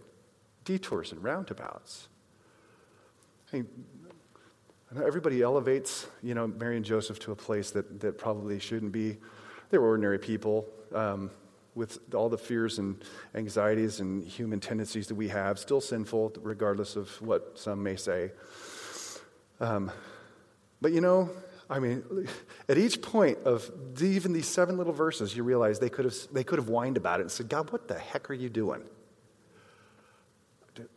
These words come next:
From, from the Roman decree to go, you know,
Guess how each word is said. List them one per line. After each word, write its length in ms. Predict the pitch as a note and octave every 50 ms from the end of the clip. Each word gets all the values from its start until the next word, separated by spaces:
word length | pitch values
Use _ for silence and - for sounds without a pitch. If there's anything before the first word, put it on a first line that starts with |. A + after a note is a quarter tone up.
| _ _
From, 360 | - - F3 D#3 D#3+ - B2+ B2 - - D#3
from 220 | - - F3+ E3+
the 80 | D3+ C3+
Roman 300 | B2+ C#3 D3 E3 F3+ F#3
decree 460 | E3 F3 F3 - - D3 D3 D#3+ F#3
to 100 | - -
go, 400 | G#2 - C#3 C3+ C3+ C3 B2+ - B2 -
you 80 | C3+
know, 160 | B2+ B2 A#2